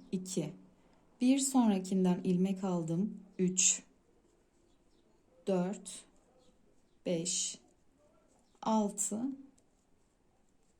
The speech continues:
yedi. Tığda yedi ilmek oldu. İkisini birlikte kapattım.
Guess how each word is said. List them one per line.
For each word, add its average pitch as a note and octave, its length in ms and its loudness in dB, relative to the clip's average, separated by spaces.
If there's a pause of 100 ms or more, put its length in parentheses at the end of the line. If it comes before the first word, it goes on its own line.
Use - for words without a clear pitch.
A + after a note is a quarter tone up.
(140)
yedi. E3 420 2 (1120)
Tığda B3+ 760 4
yedi A3 300 4
ilmek E3+ 460 2
oldu. D#3 460 -4 (2000)
İkisini C#4+ 560 4
birlikte A3 460 2
kapattım. E3+ 840 -4